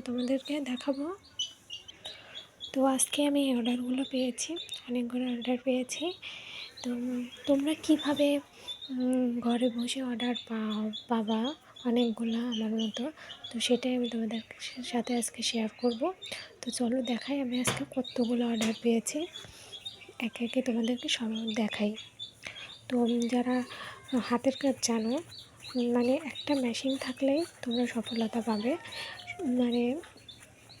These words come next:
আজকে দেখো আমি এতগুলো অর্ডার পেয়েছি। তোমরাও, তোমরাও পারবে যারা, উম, ঘরে বসে আছো, যদি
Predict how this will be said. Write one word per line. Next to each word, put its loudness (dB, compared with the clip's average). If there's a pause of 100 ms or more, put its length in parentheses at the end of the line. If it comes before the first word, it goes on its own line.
(1800)
আজকে -6 (100)
দেখো -4 (480)
আমি 2 (180)
এতগুলো 2
অর্ডার 0
পেয়েছি। -2 (600)
তোমরাও, 0 (160)
তোমরাও -4 (120)
পারবে -4 (480)
যারা, 0 (100)
উম, -2 (220)
ঘরে 2
বসে -6 (100)
আছো, -4 (540)
যদি -4